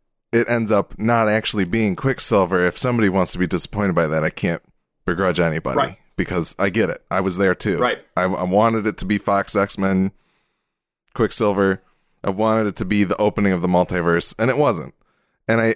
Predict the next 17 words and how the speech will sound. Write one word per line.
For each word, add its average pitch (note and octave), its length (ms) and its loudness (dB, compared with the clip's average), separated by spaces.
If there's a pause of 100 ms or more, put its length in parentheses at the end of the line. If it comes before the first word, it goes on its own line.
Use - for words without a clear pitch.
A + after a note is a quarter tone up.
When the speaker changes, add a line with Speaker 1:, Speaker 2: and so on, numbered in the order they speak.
Speaker 1:
and G#2 100 2
I G#2+ 60 2
agree F#2+ 260 2
that E2 120 -4
that F#2 280 -2
sucks - 460 -2 (120)
a F#2 60 0
little F2 160 2
bit. C#2+ 240 -8 (800)
Um, F2 420 0 (580)
but A2 320 -2
at B2+ 120 0
the C3 80 0
same B2+ 260 2
time, A#2+ 460 2
I A2 180 2
think - 680 -4